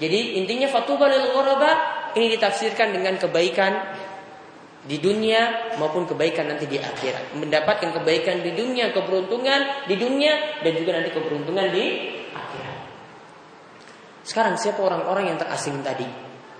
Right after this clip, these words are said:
Siapakah orang-orang yang terasing tadi?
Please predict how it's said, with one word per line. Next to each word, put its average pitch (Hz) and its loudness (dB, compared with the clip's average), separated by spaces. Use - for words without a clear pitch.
Siapakah 220 4
orang-orang 214 2
yang 202 0
terasing 170 -4
tadi? 123 -4